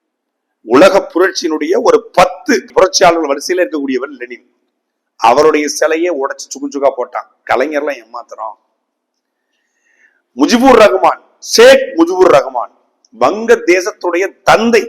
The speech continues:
கலைஞர் வந்து தமிழ்நாட்டுடைய தந்தை எல்லாம் கிடையாது. எப்படி நமக்கு காந்தியோ, நமக்கு சுபாஷ் சந்திர போஸ் எந்த அடிப்படையில பாக்குறோமோ, அந்த அளவுக்கு வங்க தேசத்துக்கு, பங்களாதேஷுக்கு முஜிபுர் ரஹ்மான்,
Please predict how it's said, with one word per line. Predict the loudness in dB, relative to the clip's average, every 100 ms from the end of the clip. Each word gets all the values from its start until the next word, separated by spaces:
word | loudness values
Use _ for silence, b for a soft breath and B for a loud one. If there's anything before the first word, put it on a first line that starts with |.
| -10 _
கலைஞர் | -6 -2 -2
வந்து | -4 -2
தமிழ்நாட்டுடைய | -4 -4 -10 -10
தந்தை | -12 -6 -2
எல்லாம் | -2
கிடையாது. | -6 -18 _ _ _ _ _ _ _ _ _ -6
எப்படி | 2 2
நமக்கு | 4 0 0
காந்தியோ, | 2 2 0 -4 0 0 -2 _ _ _ _ _ _ _ _ _ _
நமக்கு | 0 4 2
சுபாஷ் | 4 4 4
சந்திர | 4 2
போஸ் | 2 0 -4
எந்த | -4 -2
அடிப்படையில | -2 -2 -2
பாக்குறோமோ, | -2 -2 -2 0
அந்த | 2 2 2
அளவுக்கு | 0 0 -8 -2
வங்க | 0 2
தேசத்துக்கு, | 2 2 0 -10 -14 0 4 4 2 -12 _ _ _ _ _ _ _ _
பங்களாதேஷுக்கு | -2 4 4 4 2 0 -2 0 2 0 -6 _ _ _ _ _ -4
முஜிபுர் | -2 2 4 4
ரஹ்மான், | 2 0 -2 -4